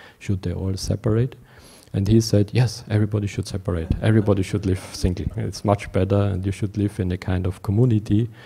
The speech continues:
and being brother or sister with everybody around you." And, but he had a few communities, m-, uh, most famously one in America. It was called, uh, <clears throat> Rajneeshpura,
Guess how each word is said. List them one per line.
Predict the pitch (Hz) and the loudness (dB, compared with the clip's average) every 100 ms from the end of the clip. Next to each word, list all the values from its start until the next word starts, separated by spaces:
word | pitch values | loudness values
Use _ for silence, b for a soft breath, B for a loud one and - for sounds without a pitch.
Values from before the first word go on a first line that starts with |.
| B B B | B B B
and | 92 90 92 | -4 -4 -4
being | 101 95 95 92 | -4 -2 -2 -2
brother | 92 90 92 | 0 0 0
or | 92 | -2
sister | 90 101 - - | -2 -2 -4 -4
with | 92 90 | -4 -4
everybody | 90 90 90 92 90 92 - | -6 -6 -6 -6 -4 -6 -6
around | 92 85 82 82 | -6 -6 -6 -6
you." | 82 92 - B B B B | -6 -8 -10 B B B B
And, | 95 95 92 | 0 0 0
but | 92 92 - - | 0 -2 -6 -16
he | - 117 | -2 2
had | 127 127 | 4 4
a | 123 | 2
few | - 104 | 0 0
communities, | 101 95 98 110 107 107 107 - | 0 0 2 2 4 4 2 -2
m-, | 95 - | -4 -2
uh, | 92 90 | 0 0
most | 92 95 - | 0 -2 -2
famously | 98 98 98 - 101 | 0 0 0 -2 -2
one | 92 90 | 0 -2
in | 92 92 | -2 -2
America. | 90 98 110 113 104 107 - B B - | 0 0 0 0 0 0 -4 B B -8
It | 92 | -2
was | 95 90 | 0 0
called, | - 101 90 90 87 | -2 -4 -2 -2 -2
uh, | 85 85 82 85 - - | -2 -2 -4 -6 -10 -8
<clears throat> | 107 98 90 - - _ _ _ - - | -4 -4 -6 -14 -20 _ _ _ -14 -6
Rajneeshpura, | 87 80 - 120 131 - - 98 101 120 | -4 -4 -4 -2 -2 -2 -2 2 2 2